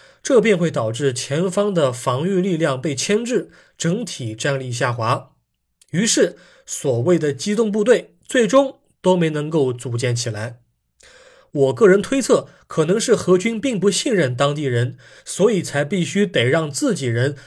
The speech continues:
牢牢握住这些公共的财产。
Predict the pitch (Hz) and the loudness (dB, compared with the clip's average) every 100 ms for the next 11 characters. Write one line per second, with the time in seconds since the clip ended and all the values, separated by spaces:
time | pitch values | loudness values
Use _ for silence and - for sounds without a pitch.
0 | - 143 151 226 165 208 202 151 170 131 | -8 0 4 4 4 4 4 2 -2 0
1 | 147 127 151 135 - _ - 156 160 156 | -2 0 -2 -4 -8 _ -4 -2 -2 -2
2 | 127 120 127 131 117 107 | -4 -4 -6 -4 -6 -8